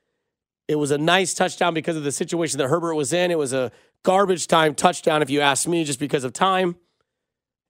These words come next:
It was a backdoor cover. It helped a lot of people that bet that.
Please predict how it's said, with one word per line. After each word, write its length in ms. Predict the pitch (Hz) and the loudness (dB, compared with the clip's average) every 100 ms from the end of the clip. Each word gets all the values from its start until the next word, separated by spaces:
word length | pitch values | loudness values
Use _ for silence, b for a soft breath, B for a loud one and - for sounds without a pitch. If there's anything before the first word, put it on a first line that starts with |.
| - | -6
It 80 | 151 | -4
was 160 | 147 | -2
a 40 | 131 | -2
backdoor 480 | 170 180 170 165 147 | 0 0 0 -2 0
cover. 320 | 214 214 208 | 0 2 0
It 60 | |
helped 180 | 151 147 | 0 -2
a 60 | 143 | 2
lot 180 | 151 147 | 2 2
of 60 | |
people 180 | 156 143 | 0 -4
that 100 | 131 | -4
bet 260 | 123 120 170 | -4 -2 0
that. 340 | 202 208 | 2 0